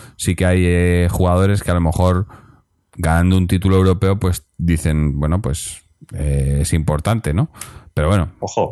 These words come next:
Speaker 1: hay que ganarlo.
Speaker 2: O, o, otra, otra cosa, que yo todavía, por ejemplo, entiendo que Griezmann...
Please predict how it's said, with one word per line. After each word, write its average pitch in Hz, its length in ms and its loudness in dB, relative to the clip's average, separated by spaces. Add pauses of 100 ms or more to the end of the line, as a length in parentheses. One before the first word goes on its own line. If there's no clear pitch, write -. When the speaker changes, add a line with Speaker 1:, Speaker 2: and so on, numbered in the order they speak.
Speaker 1:
hay 82 140 -4
que 78 80 -2
ganarlo. 78 320 0
Speaker 2:
O, - 100 -2
o, 85 240 0
otra, 92 300 0 (160)
otra 92 360 -2
cosa, 78 360 -2
que 80 320 0
yo 82 80 2
todavía, 87 420 2
por 87 140 -2
ejemplo, 90 360 0
entiendo 82 360 0
que 95 100 0
Griezmann... 98 500 0